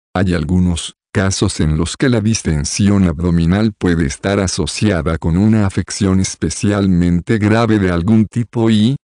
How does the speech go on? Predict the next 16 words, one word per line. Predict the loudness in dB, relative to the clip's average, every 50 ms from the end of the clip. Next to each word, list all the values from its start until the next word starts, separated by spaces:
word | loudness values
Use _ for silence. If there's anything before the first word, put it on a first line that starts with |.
| 0
en | 2 4 4 4
estas | 2 2 0 -2 -2 -2 -2 -4 -6
situaciones, | -8 -8 -8 -4 -2 -2 -2 -2 -2 -2 0 0 2 2 2 2 2 2 0 0 -4 -8 -14 _ _ _
puede | 0 0 2 2 2 2 0 0
haber | 0 0 0 0 0
otros | 0 0 0 -2 -2 -2
síntomas | -2 -2 0 2 2 0 0 0 0 0 0 0 0 -2
acompañantes. | -2 -2 0 0 0 0 0 0 0 2 2 2 0 -2 -6 -10 -12 -14 -12 -12 -10 -10 -12 -12 -16 _ _ _ _ _ _ _ _ _ _ _ -2
Por | 0 2 2
ejemplo, | 2 2 2 2 2 2 0 -2 -4 -4 -6 _ _ _ -16
si | -8 -4 0 0 2
alguien | 2 0 0 2 2 2 2 2 0
sufre | 0 -2 -2 -2 0 0 0 0
de | -2 -4
cálculos | -4 -4 -2 -2 -2 -2 -2 0 0 2 2 0 0 0
biliares, | 0 0 2 2 2 0 0 0 0 0 -2 -2 -4 -10